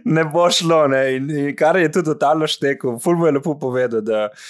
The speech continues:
veš, eh, saj je okej, ampak lej, delam biznis z njimi, tako da,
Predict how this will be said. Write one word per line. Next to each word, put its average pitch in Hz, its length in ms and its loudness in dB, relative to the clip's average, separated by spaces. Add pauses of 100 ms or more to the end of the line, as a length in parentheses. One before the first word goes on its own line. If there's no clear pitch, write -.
(300)
veš, 123 360 0
eh, 120 840 0
saj 214 180 0
je 220 80 4
okej, 196 320 -2
ampak 180 320 0
lej, 143 280 0
delam 117 340 -4
biznis 113 300 -4
z 104 100 -6
njimi, 110 280 -8
tako 110 260 -6
da, 107 280 -2